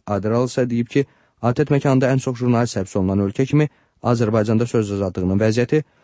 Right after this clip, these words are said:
çox gərgindir. Komissiyanın rəhbəri cənab Hastings isə qeyd edib ki, son olay Azadlıq Radiosunun müxbirinin ötən həftə həbsi vəziyyətin doğrudan da nə qədər gərgin olduğunun nümunəsidir.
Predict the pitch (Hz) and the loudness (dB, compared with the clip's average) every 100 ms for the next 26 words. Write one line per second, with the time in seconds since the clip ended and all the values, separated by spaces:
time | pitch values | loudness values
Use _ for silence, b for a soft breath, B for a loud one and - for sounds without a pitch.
0 | _ - 107 - 127 123 135 110 73 _ | _ -4 -4 0 0 0 2 0 -2 _
1 | _ _ _ 127 143 151 131 127 123 120 | _ _ _ 0 0 2 0 0 -2 -2
2 | 98 107 104 - 117 110 - - 92 95 | -2 -2 -2 -4 -4 -4 -6 -6 -2 -2
3 | 95 98 131 - 156 b b b - 117 | 0 2 2 2 -2 b b b 0 2
4 | 107 131 147 _ 120 135 135 143 120 117 | 4 2 0 _ -2 0 0 0 0 -2
5 | 113 107 - 110 113 - 113 117 92 - | -2 -2 -2 0 0 0 -2 0 -2 -2
6 | 95 110 - 147 b b b 120 117 117 | -4 -2 -2 -2 b b b 0 0 0
7 | 127 117 107 104 139 135 131 123 113 107 | 0 2 0 2 0 2 0 0 -2 -2
8 | 104 98 98 95 90 92 92 b b _ | -2 0 0 0 -2 -2 -2 b b _
9 | 110 110 92 - 87 65 | 4 4 2 -2 -6 -8